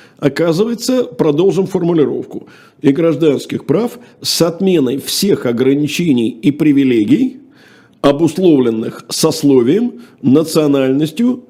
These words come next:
религией или полом». Вот этого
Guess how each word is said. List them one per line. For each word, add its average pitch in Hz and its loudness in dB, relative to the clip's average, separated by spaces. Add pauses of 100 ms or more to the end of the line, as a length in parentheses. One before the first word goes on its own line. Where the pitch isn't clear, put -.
религией 185 2
или 196 -2
полом». 120 -2 (720)
Вот 117 0
этого 214 2